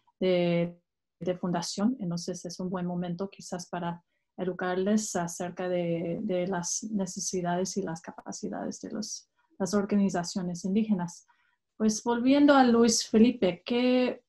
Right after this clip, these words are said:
recomendaciones puede entregar para que la coica y sus redes puedan prepararse mejor para el levantamiento y el manejo de fondos,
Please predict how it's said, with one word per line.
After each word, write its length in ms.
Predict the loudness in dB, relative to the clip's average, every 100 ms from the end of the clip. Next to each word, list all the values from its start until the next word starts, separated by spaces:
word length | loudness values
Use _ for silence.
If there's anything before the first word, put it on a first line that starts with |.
| _ _ -2
recomendaciones 1300 | 0 6 8 8 8 2 2 6 10 10 10 4 -2
puede 760 | 2 4 6 6 4 4 2 0
entregar 500 | -4 -2 2 2 2
para 240 | -2 -2
que 140 | -4 -4
la 160 | -4
coica 580 | 0 0 0 -4 -6 -8 _ _ _
y 120 | 0
sus 240 | 0 -2 2
redes 600 | 4 6 6 2 0 _
puedan 340 | 0 2 2
prepararse 720 | 0 -2 -2 2 2 0 0 2
mejor 580 | 2 -2 -2 -2 -2 _ _ _ _ _
para 340 | 2 4 4 2
el 180 | 4 4
levantamiento 1160 | 2 0 -2 -4 -4 4 6 6 2 -4 -6 _ _ _ _ 0
y 140 | 4
el 100 | 6
manejo 540 | 6 6 2 2 0
de 120 | 0 0
fondos, 840 | 0 2 2 0 -4 -8 -10